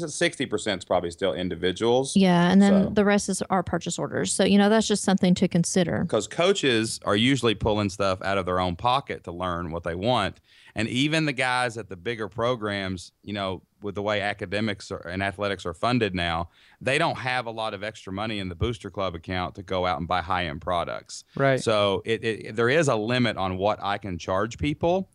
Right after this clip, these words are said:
Speaker 1: So I try to focus on, you know, "Hey, if you like this, uh, defensive drill book, well, next year you'll like another one. I'll give you new drills,"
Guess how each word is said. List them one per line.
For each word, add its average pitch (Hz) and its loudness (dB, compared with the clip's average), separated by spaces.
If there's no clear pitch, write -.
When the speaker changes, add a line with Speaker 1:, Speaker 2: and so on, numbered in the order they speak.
Speaker 1:
So 117 0
I 135 0
try 147 0
to 127 -2
focus 117 -4
on, 98 -2
you 107 -6
know, 98 -2
"Hey, 110 0
if 98 -4
you 110 -6
like 113 -2
this, 110 -4
uh, 95 -6
defensive 104 -6
drill 92 -2
book, 92 -2
well, 160 0
next 160 -4
year 147 0
you'll 113 0
like 101 -2
another 98 0
one. 90 0
I'll 92 2
give 85 -6
you 90 -2
new 87 0
drills," 95 2